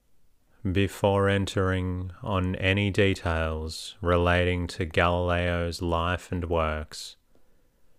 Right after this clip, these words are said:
I propose to give a brief sketch of the progress of astronomical knowledge up to this time, for without this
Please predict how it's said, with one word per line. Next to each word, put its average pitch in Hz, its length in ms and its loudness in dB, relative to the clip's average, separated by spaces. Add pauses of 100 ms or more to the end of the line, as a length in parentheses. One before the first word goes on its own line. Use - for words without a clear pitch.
(300)
I 95 140 2
propose 101 760 0
to 110 160 -4
give 98 240 0
a 98 180 2
brief 92 420 2
sketch - 600 0
of 82 260 -2
the 90 80 -8
progress 82 960 0 (760)
of 87 200 0
astronomical 98 1160 0
knowledge 85 840 0
up 80 240 -2
to - 140 -4
this 82 220 -4
time, 78 580 -2 (1000)
for 95 400 2
without 95 460 2
this 78 600 -2